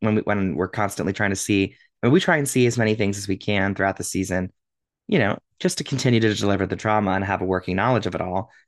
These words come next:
and 'cause we love it, obviously. So ask us too, 'cause we might have a good tip or trick or know the way. And so I'm excited for you to see Chicago. I know that you and Logan both stan Ariana. I love her as well.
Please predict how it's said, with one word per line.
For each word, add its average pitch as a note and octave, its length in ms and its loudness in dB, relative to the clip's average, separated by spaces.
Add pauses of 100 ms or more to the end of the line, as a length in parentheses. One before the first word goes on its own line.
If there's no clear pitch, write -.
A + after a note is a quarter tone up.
and G#3 80 -2
'cause - 140 -4
we G2 240 2 (120)
love A2 320 2
it, G#3 280 4
obviously. G#2 760 0 (220)
So - 180 0
ask D#3 280 2
us B2+ 140 0
too, C3 160 2
'cause G#2+ 160 -2
we B2+ 100 4
might C3 180 2
have G#2+ 320 0
a - 80 -2
good G2+ 240 0
tip - 200 -2
or G2 80 0
trick F2 300 -2
or F2 120 0
know F#2+ 260 0
the F2+ 80 0
way. - 380 -2 (240)
And A#2 140 0
so A2 400 4
I'm A#2 140 2
excited F#3+ 340 0
for - 80 0
you F#3 60 6
to D#3 80 2
see C3+ 120 -2
Chicago. A2+ 600 2 (400)
I G#2+ 100 2
know A2 120 4
that G2 160 0
you G#2 120 4
and G2+ 100 4
Logan F#2+ 220 2
both F2+ 200 -2
stan G#2 280 0
Ariana. F#2 420 2
I F#2+ 80 0
love F#2+ 200 0
her F#2 140 -2
as E2+ 140 -6
well. F#2 340 0